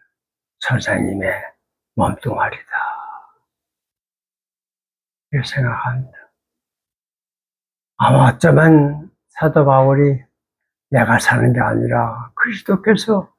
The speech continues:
내 안에 사신다 하고 말씀하신 것과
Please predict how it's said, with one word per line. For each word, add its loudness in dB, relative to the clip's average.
내 0
안에 -2
사신다 -2
하고 4
말씀하신 2
것과 -2